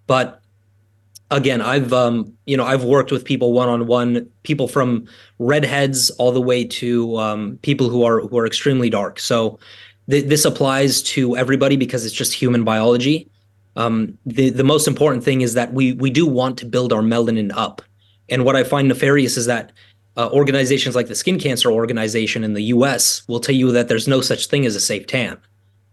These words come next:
But that's ridiculous because all, all a tan is, is the buildup of melanin. And we know that melanin is found all throughout nature.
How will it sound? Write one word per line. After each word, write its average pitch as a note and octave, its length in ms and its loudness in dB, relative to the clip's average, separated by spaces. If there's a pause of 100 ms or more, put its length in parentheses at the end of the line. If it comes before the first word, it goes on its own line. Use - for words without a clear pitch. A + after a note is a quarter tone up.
(160)
But C3 100 0
that's C#3+ 240 0
ridiculous C3 480 0
because A#2 300 -2
all, C3 300 4
all C3 220 2
a A#2 60 0
tan C3 300 -2
is, B2+ 180 0
is A2 140 -8
the G#2+ 100 -4
buildup A2+ 380 0
of G#2+ 80 -10
melanin. A2 600 -2 (440)
And C3 160 0
we C3+ 100 4
know C#3+ 180 4
that B2+ 140 0
melanin C3 400 2
is A2+ 140 -2
found A#2 240 -4
all B2 320 2
throughout G#2+ 260 -2
nature. - 440 -8